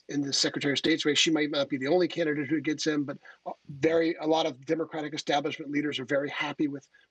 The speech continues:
with that, with the fact that she's getting in the race. You can have a very diverse ticket too, from top to bottom, with the top being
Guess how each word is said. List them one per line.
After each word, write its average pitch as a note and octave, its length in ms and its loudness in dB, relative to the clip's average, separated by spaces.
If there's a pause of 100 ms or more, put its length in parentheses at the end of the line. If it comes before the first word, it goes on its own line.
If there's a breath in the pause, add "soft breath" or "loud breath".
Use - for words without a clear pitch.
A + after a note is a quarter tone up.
with C3+ 140 -18
that, - 280 0 (160)
with C#3 80 -16
the C3+ 100 -16
fact C#3+ 220 -2
that - 100 -10
she's D3+ 200 0
getting C3 220 -2
in C#3+ 80 2
the B2+ 120 -2 (160)
race. C3+ 220 -2 (180 soft breath)
You E3+ 140 2
can A3+ 80 4
have F3+ 80 0
a C#3+ 120 -2
very D#3+ 380 4
diverse D3 560 0
ticket D3 380 -6
too, C#3+ 240 0
from C#3+ 180 -6
top C#3+ 220 -4
to - 80 -10
bottom, C#3 400 0 (380 loud breath)
with D3+ 120 -4
the D#3 160 -2 (240)
top D#3+ 280 2
being D3 340 2